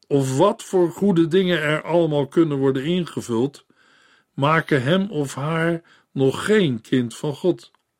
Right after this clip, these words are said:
De enige manier waarop u een kind van God kunt worden,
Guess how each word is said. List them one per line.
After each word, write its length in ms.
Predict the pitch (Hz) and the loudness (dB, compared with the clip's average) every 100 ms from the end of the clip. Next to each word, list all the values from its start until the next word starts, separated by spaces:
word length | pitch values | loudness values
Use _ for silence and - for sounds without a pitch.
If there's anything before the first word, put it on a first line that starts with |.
| _ _ _ _ _ _ _ _ - | _ _ _ _ _ _ _ _ -4
De 120 | 139 | 0
enige 500 | 185 226 226 202 202 | 4 4 2 2 2
manier 380 | 190 190 185 151 | 2 4 4 4
waarop 320 | 143 160 143 | 4 2 2
u 120 | 143 | 2
een 100 | 131 | 2
kind 340 | 123 214 220 - | 2 2 2 0
van 220 | 170 160 | -2 -2
God 300 | - 220 - | 0 -2 -2
kunt 240 | - 131 | -4 -2
worden, 400 | 113 104 98 151 | 0 -2 -2 -4